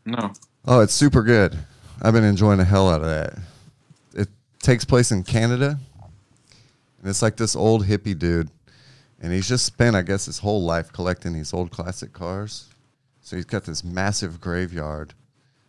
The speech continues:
Speaker 2: of old classic cars that some of 'em he's started restoring. He, he restored 'em for, like, the love of it, you know?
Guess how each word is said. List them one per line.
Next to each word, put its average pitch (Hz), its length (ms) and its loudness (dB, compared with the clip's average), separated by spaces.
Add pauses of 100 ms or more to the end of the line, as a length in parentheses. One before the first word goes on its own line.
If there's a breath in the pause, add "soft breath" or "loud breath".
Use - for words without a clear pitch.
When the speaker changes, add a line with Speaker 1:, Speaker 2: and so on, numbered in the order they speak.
(120)
Speaker 2:
of 85 340 -4
old 101 240 -2
classic - 400 -4
cars 90 380 -4
that 82 160 -6 (160)
some - 220 -4
of 147 140 0
'em 131 160 2
he's 117 460 -6 (320)
started 98 420 -2
restoring. 101 720 -2
He, 104 240 -4 (180)
he 123 160 -2
restored 127 460 0
'em 98 140 4
for, 90 240 -4
like, 82 300 -2
the 92 100 -2
love 87 220 2
of 80 120 -6
it, - 220 -16
you 76 100 -8
know? 82 220 -4